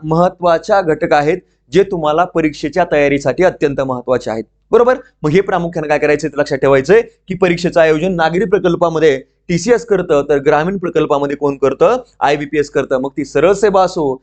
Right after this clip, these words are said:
किंवा अंतर्गत असो, हे प्रामुख्याने काय करायचं. आता मी तुम्हाला सांगितलं की मागच्या याच्यानुसार,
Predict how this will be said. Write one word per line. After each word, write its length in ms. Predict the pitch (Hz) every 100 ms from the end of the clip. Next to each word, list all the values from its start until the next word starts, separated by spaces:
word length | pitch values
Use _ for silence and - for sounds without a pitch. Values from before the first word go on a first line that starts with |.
| _ -
किंवा 180 | 180 147
अंतर्गत 420 | 131 123 117 117
असो, 260 | 117 104 _ _ _ _ _ _ _ -
हे 80 | 208
प्रामुख्याने 480 | 196 165 160 151
काय 100 | 151
करायचं. 280 | 139 131 123
आता 180 | 123 175
मी 100 | 180
तुम्हाला 260 | 185 175 175
सांगितलं 380 | 175 170 170
की 120 | 180 190
मागच्या 480 | 180 175 - 214
याच्यानुसार, 600 | 185 160 175 151 - 107